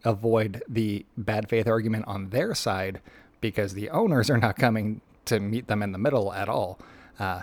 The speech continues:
and by middle, I mean paying them for the work they're gonna do while putting their health at risk. So as Trevor Bauer put it, um, this looks like a big stall tactic being used by, uh, the commissioner in Major League Baseball to just move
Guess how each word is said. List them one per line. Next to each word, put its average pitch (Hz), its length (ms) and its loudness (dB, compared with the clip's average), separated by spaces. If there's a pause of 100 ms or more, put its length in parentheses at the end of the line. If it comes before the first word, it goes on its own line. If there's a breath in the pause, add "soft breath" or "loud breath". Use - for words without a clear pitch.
(140)
and 107 120 0
by 98 140 0
middle, 131 320 6
I 117 120 4
mean 117 300 2 (460 soft breath)
paying 196 280 2
them 185 140 2
for 175 140 0
the 147 100 8
work 127 300 6
they're 117 140 4
gonna 110 220 0
do 107 260 0
while 107 300 2
putting 110 380 2
their 101 380 -4
health 98 260 -2
at 101 120 -8
risk. 104 320 -8 (600 soft breath)
So 135 260 6
as 131 260 4
Trevor 170 260 4
Bauer 131 280 4
put 117 180 2
it, - 180 -2 (320 loud breath)
um, 107 520 0 (220)
this 135 200 2
looks 147 180 4
like 131 120 6
a 113 40 2
big 110 200 2
stall 104 220 2
tactic 107 460 -2 (460)
being 113 260 4
used 107 260 2
by, 104 300 2 (180)
uh, 101 160 0
the 107 100 -2
commissioner 117 500 2
in 104 80 2
Major 107 260 2
League 101 160 -2
Baseball 104 480 2 (340 loud breath)
to 139 100 2
just 123 200 4
move 127 560 4